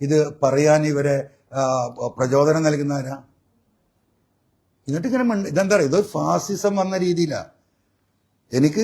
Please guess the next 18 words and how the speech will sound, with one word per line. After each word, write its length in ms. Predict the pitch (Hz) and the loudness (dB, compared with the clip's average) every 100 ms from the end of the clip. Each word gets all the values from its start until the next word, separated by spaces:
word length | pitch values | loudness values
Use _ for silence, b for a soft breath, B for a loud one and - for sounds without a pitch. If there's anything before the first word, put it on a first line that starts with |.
| 226 | 2
കേരളത്തിലെ 720 | 190 190 180 196 208 233 226 - _ _ _ _ _ _ _ _ _ _ _ _ _ _ _ _ | 4 4 2 2 4 4 0 -12 _ _ _ _ _ _ _ _ _ _ _ _ _ _ _ _
യു 240 | 120 147 175 | 0 4 6
ഡി 100 | 208 | 6
എഫിന്റെ 320 | 202 196 208 | 4 0 -2
പ്രവർത്തകരോട് 840 | - 175 180 175 202 202 214 226 | 0 2 2 0 2 6 6 6
പറയാനുള്ളത്, 680 | 208 202 190 160 113 87 80 _ _ _ _ _ - | 4 2 0 -2 -4 -6 -14 _ _ _ _ _ -4
ഫാസിസം 420 | 139 180 180 202 | -2 -2 -4 0
വരരുത്, 300 | 190 190 196 - _ - | 0 0 -2 -4 _ -6
അത് 80 | |
ഓനല്ലേ, 380 | 160 165 190 160 | -4 -4 -4 -6
അത് 280 | 120 _ 151 | -8 _ -8
മറ്റവനല്ലേ? 560 | 165 - 190 196 165 110 - _ _ _ 143 | -6 -4 -4 -4 -6 -8 -16 _ _ _ -4
ഇങ്ങനെ 260 | 151 190 | 0 2
വന്ന് 240 | 196 185 202 | 2 2 0
വന്ന് 200 | 196 202 | -2 -2
നമ്മളെ 240 | 175 190 | -2 0
കഴുത്ത് 340 | 185 180 196 | 2 0 0
പിടിക്കുമ്പോഴാ 400 | 185 180 180 185 | -2 -4 -2 0